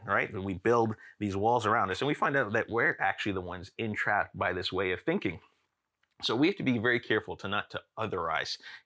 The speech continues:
categorize these other people so that they seem, like, inherently wicked or evil. They might just be, have a different worldview from you and a different experience from you. Right? Even for us who are followers of Christ, um,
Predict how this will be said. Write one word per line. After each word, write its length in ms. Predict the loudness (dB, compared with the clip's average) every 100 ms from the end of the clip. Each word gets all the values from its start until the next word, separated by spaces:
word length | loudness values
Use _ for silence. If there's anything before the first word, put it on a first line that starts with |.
| -6
categorize 500 | -2 0 0 0 0
these 140 | -4
other 120 | -6
people 380 | -6 -8 -8 -8
so 140 | -4 -4
that 180 | -4
they 80 | -6
seem, 220 | -8 -10
like, 240 | -6 -8 -8
inherently 400 | -6 -6 -6 -8
wicked 480 | -4 -4 -4 -8 -8
or 160 | -6
evil. 340 | -2 -2 -4 -12 -16 -8 -2
They 80 | 0
might 160 | 2
just 180 | 0 0
be, 100 | 0
have 180 | 0 -2
a 60 |
different 520 | -2 0 0 0 -2 0
worldview 400 | 2 2 2 -2
from 160 | 0
you 60 | 0
and 80 | 2
a 60 |
different 280 | 0 0 -2
experience 400 | -4 -2 0 0
from 240 | -4 -8
you. 60 | -10 -16 _ _ _ _ _ _ -20 -10
Right? 240 | -4 -4 -6 -14 -14 -14 -6 0
Even 320 | 2 2 0
for 180 | -2 0
us 340 | 0 0 -4 -6
who 120 | -2 2
are 140 | 2
followers 400 | 2 2 2 0
of 120 | -4
Christ, 460 | -2 0 0 -4 -10 _ -20 -20 _
um, 460 | -6 -2 -2 -6